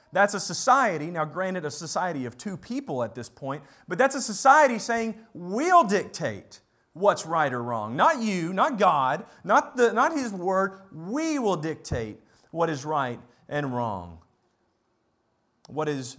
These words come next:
knowledge? What is morality? What is truth?" Let me ask you, where does all this lead? What's the result of this mentality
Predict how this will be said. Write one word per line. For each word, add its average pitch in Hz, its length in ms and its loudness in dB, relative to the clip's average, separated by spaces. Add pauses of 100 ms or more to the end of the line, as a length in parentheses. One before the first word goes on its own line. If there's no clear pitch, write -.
knowledge? 127 720 -2 (100)
What 147 160 -2
is 131 160 -6
morality? 120 720 -4 (120)
What 123 160 -8
is 113 140 -10
truth?" - 540 -18 (1200)
Let 156 120 -10
me 185 100 -6
ask 175 280 -8
you, - 100 -20 (1040)
where 165 220 -6
does 180 160 -8
all 156 100 -2
this 147 220 -10
lead? 123 460 -14 (1160)
What's 165 280 -4
the 202 120 -6
result 143 840 -8 (240)
of 117 260 -12
this 151 500 -8
mentality 131 840 -8